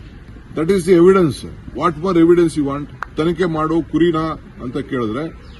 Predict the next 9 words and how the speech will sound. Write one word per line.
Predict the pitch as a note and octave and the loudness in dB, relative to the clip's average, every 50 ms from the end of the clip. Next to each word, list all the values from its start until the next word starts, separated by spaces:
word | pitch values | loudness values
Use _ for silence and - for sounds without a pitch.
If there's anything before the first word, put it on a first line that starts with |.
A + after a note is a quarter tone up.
| - - - | -8 -2 0
ಈ | D3 C#3+ C#3 C#3 D#3 | 0 2 2 2 0
ಹಿಂದೆ | D#3+ D#3+ E3 G3 F#3 | 0 0 0 0 -2
ಖರೀದಿ | - - D#3+ E3+ F3+ F3 E3+ | 0 2 4 4 6 6 4
ಮಾಡಿದ್ರಲ್ಲ, | D#3+ D#3 D3+ D3 C3+ C3 B2 A#2+ C3+ | 2 0 -4 -4 -4 -4 -4 -4 -4
ಅವ್ರೇನ್ | D3 C#3 C#3 D3+ E3 D#3+ D3 | -4 -6 -4 -2 -2 -4 -2
ಕುರಿಗಳಲ್ವಾ? | - D#3+ E3 E3+ E3 D3 C3+ A#2+ G#2+ G2 A2+ C#3 D3+ - - - - - - - - - - - - - - - - - - - - - | -2 0 2 2 2 2 -2 -2 -4 -6 -10 -12 -10 -12 -12 -12 -12 -16 -16 -18 -20 -20 -20 -20 -20 -20 -20 -20 -20 -20 -20 -20 -10 -2
ಕುರಿಗಳನ್ನೇ | D3 F3 G3 G#3 G3+ G#3 A#3 E3 | 0 0 2 2 0 0 -2 -2
ಖರೀದಿ | F3 F3+ F3 E3+ D#3+ | 0 0 2 2 2
ಮಾಡಿದ್ದವ್ರು. | C#3+ C3+ A#2+ A2+ A2 G2 G2+ F#2+ F#2 F#2+ G2+ - - - | 0 -2 -6 -8 -8 -8 -10 -10 -12 -12 -16 -18 -20 -20